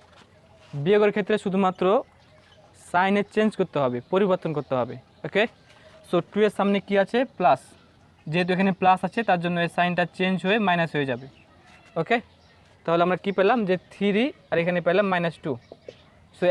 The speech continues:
একই নিয়ম, এই নিয়মটা যে চিহ্ন বিপরীত থাকলে বড় থেকে ছোট বিয়োগ করতে হবে। so থ্রি থেকে দুই বাদলে ওয়ান, আর বড়টির সামনে যে চিহ্ন থাকবে সেটি বসে যাবে। so প্লাস, ওকে, তাহলে আমরা পেলাম, প্লা-, পাইলাম প্লাস ওয়ান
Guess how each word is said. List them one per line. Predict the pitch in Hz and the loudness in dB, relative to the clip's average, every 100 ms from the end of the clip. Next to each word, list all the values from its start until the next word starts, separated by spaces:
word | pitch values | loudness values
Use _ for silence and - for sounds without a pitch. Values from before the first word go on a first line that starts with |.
| 190 | 2
একই | 226 214 | 2 0
নিয়ম, | 202 226 185 | 0 0 0
এই | 180 | 0
নিয়মটা | 185 180 170 208 180 | 0 -2 0 0 -2
যে | 165 - | -6 -2
চিহ্ন | 190 190 | -2 0
বিপরীত | 170 180 180 | 0 -2 -2
থাকলে | 180 175 220 240 _ - - - 156 | -2 -2 -4 -6 _ -20 -20 -18 -4
বড় | 160 180 180 | 0 2 2
থেকে | 185 185 | 0 0
ছোট | 185 175 170 | 0 0 0
বিয়োগ | 175 | 0
করতে | 175 175 | 0 0
হবে। | 170 240 - | 2 0 -2
so | 170 | -6
থ্রি | - 185 | -2 -4
থেকে | 185 170 165 | -2 -2 0
দুই | 165 | 0
বাদলে | 165 175 170 | 0 0 2
ওয়ান, | 165 131 117 _ _ - _ - | 2 2 -4 _ _ -20 _ -4
আর | 147 | 0
বড়টির | 165 175 175 | 2 2 0
সামনে | 185 180 175 | -2 -2 -2
যে | 170 | -2
চিহ্ন | 165 180 175 | -4 -4 -4
থাকবে | 165 214 | -4 -4
সেটি | 208 175 | -2 -2
বসে | 175 175 | -2 -2
যাবে। | 151 127 127 | -2 -4 -4
so | 160 156 | -6 0
প্লাস, | 165 202 - _ _ _ _ _ _ _ _ _ _ - | 2 2 0 _ _ _ _ _ _ _ _ _ _ -8
ওকে, | 160 220 - _ _ | -4 -4 -4 _ _
তাহলে | - 165 | -2 0
আমরা | 170 175 | 2 2
পেলাম, | 170 175 _ _ | 2 0 _ _
প্লা-, | 160 160 | -2 0
পাইলাম | 165 170 170 | 2 0 0
প্লাস | 165 165 | 0 0
ওয়ান | 185 | 0